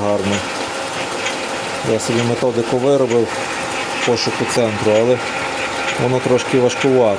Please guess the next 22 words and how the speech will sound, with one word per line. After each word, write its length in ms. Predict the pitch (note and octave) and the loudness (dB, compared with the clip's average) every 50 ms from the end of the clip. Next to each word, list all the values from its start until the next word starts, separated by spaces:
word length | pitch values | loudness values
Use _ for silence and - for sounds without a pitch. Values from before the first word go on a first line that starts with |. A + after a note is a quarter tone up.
| F#2 A#2+ | 2 0
Ну, 60 | C3 | 0
а 100 | C#3 - | 2 2
тут 100 | F#3+ F#3 | 2 2
простіше, 520 | F#3 - F#3+ F3 - - G3 F3+ - C#3+ B2+ | 2 2 2 2 4 4 2 2 2 2 0
тут 200 | C#3 C#3 A#2+ C3+ | 0 0 2 2
не 60 | C#3 | 2
треба 340 | - - D3 C#3+ A#2+ B2+ C3 | 4 4 4 6 6 4 2
ні 140 | C3+ C3+ C3 - | 2 2 2 2
центру, 440 | D#3+ D3+ D3 C3+ - B2+ B2 A#2+ - - | 2 2 2 2 2 4 4 4 4 2
фреза 380 | C3 B2+ A#2+ C#3 C3+ B2+ B2 A2+ | 2 2 4 4 4 4 2 0
стоїть 400 | - - C3+ B2+ B2+ A#2+ A2 - | 0 2 4 4 4 2 2 0
собі 480 | - B2+ A#2 B2 A#2 A#2 A2+ A2+ A2 G#2 G#2 - - - - - - - - - - - B2+ | 0 2 2 4 4 6 6 4 4 2 0 -4 -4 -4 -4 -4 -4 -4 -4 -4 -2 2 2
як 120 | B2 A#2+ - - | 2 2 2 4
хоче, 300 | F3 F#3 E3+ - - D3+ | 4 4 4 2 2 0
на 320 | C3 B2 A#2+ A#2+ A#2+ A#2 A2+ | 2 2 2 4 4 4 4
любу 300 | A2+ B2 B2 A#2+ B2 A2+ | 4 2 2 2 2 2
ширину 460 | - C3 B2+ B2+ C#3 D3+ D3+ C#3 B2 - | 2 4 4 4 4 4 2 2 2 0
собі. 200 | - A#2+ A#2+ A2+ G#2+ - - - - - - - - - - - - - - - - - - - | 2 2 2 2 2 0 -2 -4 -4 -4 -4 -4 -4 -4 -6 -6 -6 -4 -4 -4 -4 -4 -2 0
Тут 100 | A#2 - | 0 0
плюс-мінус 720 | - A#2 B2+ C3 A#2 - - C3+ C3 C3 B2 A#2+ A2+ - - - - - - - | 2 2 2 2 2 2 0 0 2 2 2 0 0 -2 -2 -4 -4 -4 -2 0
трамвайна 460 | - B2 B2+ B2+ B2 B2 A#2+ A#2+ A#2+ | 0 2 2 2 2 2 2 2 2
зупинка. 600 | A2+ B2 A#2 - C3+ B2+ A#2+ A2 G#2+ G#2 A2 G#2 | 2 0 2 2 4 4 4 4 2 2 0 0